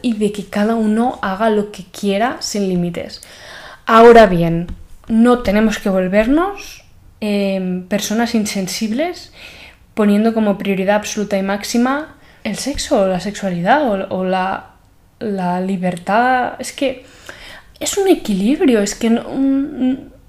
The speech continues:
siento que ha venido toda la revolución sexual s-,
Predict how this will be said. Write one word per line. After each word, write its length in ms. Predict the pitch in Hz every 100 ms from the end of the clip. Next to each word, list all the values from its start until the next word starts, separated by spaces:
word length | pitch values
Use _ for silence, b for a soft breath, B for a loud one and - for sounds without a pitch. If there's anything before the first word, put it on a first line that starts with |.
| 269
siento 460 | - 302 302 330
que 300 | 330 311 277
ha 100 | 233
venido 640 | 262 294 285 285 302 285 285 B B -
toda 200 | 247 247
la 40 |
revolución 540 | 233 226 214 208 220 208
sexual 380 | 240 - 226
s-, 380 | 262 - - -